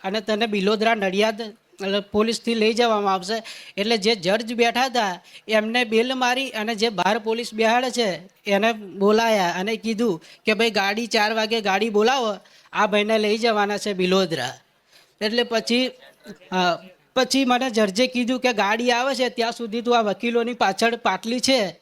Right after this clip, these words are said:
એ પાટલી પર બેસ." પછી હું બહાર જ આ દોઢેક વર્ષથી આવતો હતો.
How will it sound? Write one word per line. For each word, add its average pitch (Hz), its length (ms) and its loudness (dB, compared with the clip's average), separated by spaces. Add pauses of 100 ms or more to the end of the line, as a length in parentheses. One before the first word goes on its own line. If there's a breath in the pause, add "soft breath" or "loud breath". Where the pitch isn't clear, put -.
(120)
એ 196 80 -4
પાટલી 208 440 -2
પર 220 180 2
બેસ." 180 420 0 (800 soft breath)
પછી 208 200 2
હું 247 120 0
બહાર 214 300 2
જ 226 60 -2
આ 247 80 4
દોઢેક 214 400 2
વર્ષથી 226 440 0
આવતો 190 340 0
હતો. 160 360 -4